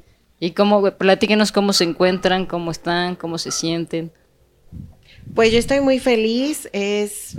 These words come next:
Speaker 2: mi primera experiencia, eh, de este tipo.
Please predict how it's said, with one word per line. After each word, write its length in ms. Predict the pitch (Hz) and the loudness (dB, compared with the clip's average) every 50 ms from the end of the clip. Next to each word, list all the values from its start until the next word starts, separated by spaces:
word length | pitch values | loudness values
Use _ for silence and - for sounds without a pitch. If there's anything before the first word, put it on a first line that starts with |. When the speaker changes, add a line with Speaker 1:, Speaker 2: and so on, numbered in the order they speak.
| - | -4
Speaker 2:
mi 440 | 233 233 233 226 220 214 208 208 196 202 | 0 2 2 2 2 2 0 0 -2 -2
primera 280 | 208 202 202 202 202 214 | 0 0 0 0 0 -2
experiencia, 1400 | 208 - - - 214 196 190 196 196 196 196 196 214 202 196 190 190 190 185 180 180 175 175 175 170 170 165 - | -4 -6 -4 -4 -2 -2 0 -2 -2 -2 -2 -2 -2 -2 0 0 0 0 0 0 0 -2 -2 -2 -4 -4 -4 -2
eh, 320 | - 175 175 170 170 170 170 | -2 0 0 2 0 0 2
de 100 | 175 180 | 2 0
este 220 | 185 185 - 208 208 | 0 0 -2 -2 -2
tipo. 380 | 208 214 214 - 269 349 415 | 0 -4 0 2 2 2 2